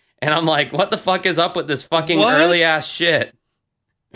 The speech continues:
Speaker 2: What?
Speaker 1: <laughs> I wrote, "My dad drives right up to my fucking balls."
Speaker 2: <laughs> What the fuck?
Speaker 1: <laughs> I'm just imagining my dad in his pickup truck, just,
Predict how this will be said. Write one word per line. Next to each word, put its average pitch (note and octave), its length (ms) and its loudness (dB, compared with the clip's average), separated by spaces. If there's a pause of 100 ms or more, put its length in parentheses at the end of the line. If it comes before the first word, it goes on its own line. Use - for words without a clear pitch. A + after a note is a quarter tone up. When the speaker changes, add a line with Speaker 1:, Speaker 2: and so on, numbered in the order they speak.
(180)
Speaker 2:
What? C4 580 -8
Speaker 1:
<laughs> A3 480 -6
I D#3 120 2
wrote, F#3+ 320 0
"My E3+ 180 0
dad F3 420 0
drives E3 340 0
right D3 240 2
up F3+ 120 -4
to E3+ 100 -8
my D#3+ 100 0
fucking D#3+ 460 -2
balls." A#2 720 0
Speaker 2:
<laughs> - 60 -20 (100)
What F#3+ 160 -2 (300)
the G#4+ 240 2
fuck? - 420 -8 (1800)
Speaker 1:
<laughs> E3+ 1040 -8 (1000)
I'm F3+ 100 -2
just A3 200 0
imagining F#3 500 0
my D#3 140 2
dad D3+ 300 0
in C#3+ 60 2
his C3 120 -2
pickup D#3 440 -2
truck, - 580 -4
just, A3+ 720 -2